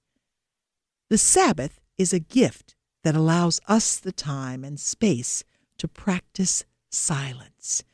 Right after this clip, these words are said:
to practice stillness. I'm not talking about quieting your body,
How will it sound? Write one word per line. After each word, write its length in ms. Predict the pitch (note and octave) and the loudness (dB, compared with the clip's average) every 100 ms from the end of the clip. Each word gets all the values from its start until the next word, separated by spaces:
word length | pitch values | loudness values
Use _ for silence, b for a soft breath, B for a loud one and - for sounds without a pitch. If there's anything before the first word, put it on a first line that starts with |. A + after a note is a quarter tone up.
| _ _ - | _ _ -8
to 100 | D#3 | -6
practice 540 | - F#3+ F#3 - D#3+ | -2 -4 -4 -6 -4
stillness. 920 | - - - D#3+ B2+ A#2+ - - - - _ _ _ - | -2 -2 0 0 0 -10 -14 -10 -10 -14 _ _ _ -2
I'm 160 | D4 D#4+ | 0 2
not 180 | B3+ | 2
talking 360 | - F3+ - D#3 | 2 0 0 -8
about 260 | C3+ A#2+ - | -8 -10 -6
quieting 560 | D#3 C#3+ C#3 B2 B2 | -2 0 -2 -6 -12
your 100 | A#2+ | -14
body, 580 | B2+ D3 D3+ A#2 G#2+ | -4 0 2 0 -6